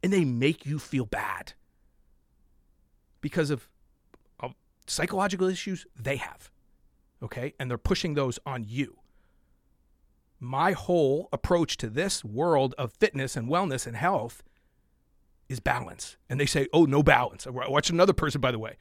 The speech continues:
talk about, no, balance. If you're not on the edge, another person who doesn't live in the real world, people. Prominent fitness personality.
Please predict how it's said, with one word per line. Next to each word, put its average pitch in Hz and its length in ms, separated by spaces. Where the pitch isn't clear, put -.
talk 143 160
about, 139 180
no, 143 200
balance. 117 380
If 139 80
you're 139 100
not 147 160
on 139 100
the 127 160
edge, 127 340
another 147 380
person 143 420
who 143 140
doesn't 156 440
live 143 200
in 131 100
the 123 80
real 117 260
world, 123 380
people. - 440
Prominent 139 600
fitness - 600
personality. 143 680